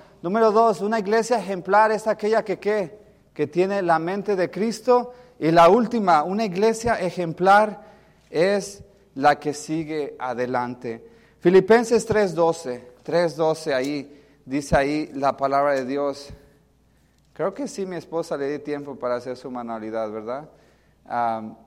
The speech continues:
Filipenses tres doce,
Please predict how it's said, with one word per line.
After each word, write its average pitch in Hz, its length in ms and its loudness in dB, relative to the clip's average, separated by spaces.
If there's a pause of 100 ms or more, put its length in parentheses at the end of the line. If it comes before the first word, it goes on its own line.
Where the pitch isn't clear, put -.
(840)
Filipenses 190 840 -2
tres 170 320 -2
doce, 147 560 -4